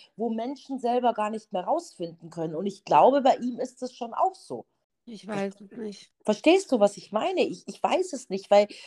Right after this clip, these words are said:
Speaker 1: das ist, das ist, weißt du, wenn manche, wenn du da jemanden hast, der da verdroschen wird oder gedemütigt wird, ja auch psychisch bedingt oder sowas,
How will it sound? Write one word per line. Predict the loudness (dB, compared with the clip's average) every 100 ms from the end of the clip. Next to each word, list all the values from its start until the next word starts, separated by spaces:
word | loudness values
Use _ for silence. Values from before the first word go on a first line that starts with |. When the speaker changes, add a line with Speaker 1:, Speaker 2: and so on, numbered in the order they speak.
| -20 -20 _
Speaker 1:
das | -20 -2 0
ist, | 0 -6 -6
das | -6
ist, | -4 -10 -14 -20 _ _ _ _ _
weißt | 2 2 2
du, |
wenn | 0 0
manche, | -2 -4 -2
wenn | -2 -2
du | -2 -4 -6 _ _ _ _ -6
da | -4
jemanden | -2 -2 -2 -4 -4
hast, | -4 -6 -2
der | 0
da | 0
verdroschen | -2 -6 -2 -2 -2 -6 -2
wird | 2 0 0
oder | -6
gedemütigt | -6 -10 -6 -6 -4 -6 -10 -2
wird, | -2 2
ja | 0
auch | 0 -4
psychisch | -6 -4 -4 -6 -4
bedingt | -4 -2 -2 -2
oder | 2 2
sowas, | 2 2 0